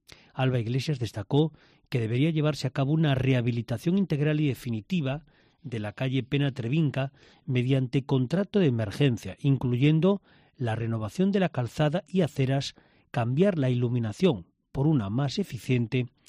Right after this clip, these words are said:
y reordenar el espacio público. La primera moción que lleva el pesoe al pleno del Ayuntamiento de Orense es esta, la puesta en marcha de un plan integral de control de infraestructuras viarias, después de lo ocurrido en la calle Pena Trevinca,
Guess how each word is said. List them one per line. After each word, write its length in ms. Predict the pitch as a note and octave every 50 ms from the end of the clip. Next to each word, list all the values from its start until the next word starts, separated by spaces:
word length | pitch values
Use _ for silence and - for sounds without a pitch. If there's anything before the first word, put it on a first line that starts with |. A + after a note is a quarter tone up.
| - _ _ _
y 200 | - A#3 A#3 C4+ - -
reordenar 720 | D#3 D3 F#3 A3+ A3+ G3+ D3+ A#2+ A#2 A#2 A#2+ A#2+ A#2 A#2+ - _ _ _ _ _ _ _ _ _ _ _ _ _ _ _ -
el 160 | - C#3 C3+
espacio 720 | C3 A#2 - - - A2 G2+ - - A2+ G#2+ G2+ F#2+ F#2+ F#2 -
público. 480 | - G#2 F2+ - - - - - - - _ _ - - - - - - - - - _ _ _ _
La 420 | - D3+ C#3+ C#3+ C#3 C#3 C3+ C3 A2+
primera 320 | - C3 C3 C#3 E3 G3
moción 280 | G#3+ A3+ - A3 G#3 E3
que 60 | E3
lleva 140 | E3+ E3+ E3+
el 100 | D#3 C3+
pesoe 320 | D3+ C3 - - D3+ C#3
al 100 | B2 A#2+
pleno 280 | - - C3+ C#3+ C#3+ C#3+
del 100 | C#3 B2+
Ayuntamiento 580 | A#2+ A2+ A#2+ A2 - A2+ A2 B2 B2+ A2+ -
de 40 | G#2+
Orense 260 | G#2+ A#2+ A#2+ G#2 G#2
es 120 | G2 - A2
esta, 340 | G2+ - - - F3+ G#3 - _ _ _ _ _ _ _
la 160 | - A#2+ G#2 F#2+
puesta 320 | - - A#2+ G#2+ - B2+
en 60 | A2+
marcha 260 | A2+ A#2 A2+ - -
de 60 | A2+ G#2
un 80 | G2+
plan 200 | F#2 A2+ A#2 A#2
integral 460 | A#2+ A#2 G#2+ - A2 A2 A2+ A2+ A2
de 100 | G#2 A2
control 400 | - - G#2+ G2+ F#2 A2+ A#2 A2
de 80 | G#2+ A2
infraestructuras 720 | G2+ - - G2+ - - - F#2+ - - A2+ A2+ G#2 F#2+
viarias, 640 | F#2+ G#2 G#2 G2 G2+ G#2+ C#3+ F3+ A3 - - - - - _ - - - - - - - _ _
después 380 | - C3+ G2 - - C3+ A#2+ -
de 80 | B2+
lo 80 | A2+ A2
ocurrido 520 | G2 - A2 G#2+ A2 A#2 A2+ A2 A#2 A2
en 200 | G#2+ G#2 G2 G2
la 340 | G2 F#2+ F#2 F2 E2+ E2+ - -
calle 280 | - A#2+ A#2 A2+ A#2+
Pena 280 | G#2 - - A#2+ A2+ A2
Trevinca, 540 | G#2+ - A2+ B2 D#3+ E3+ D3+ - D#3+ D#3+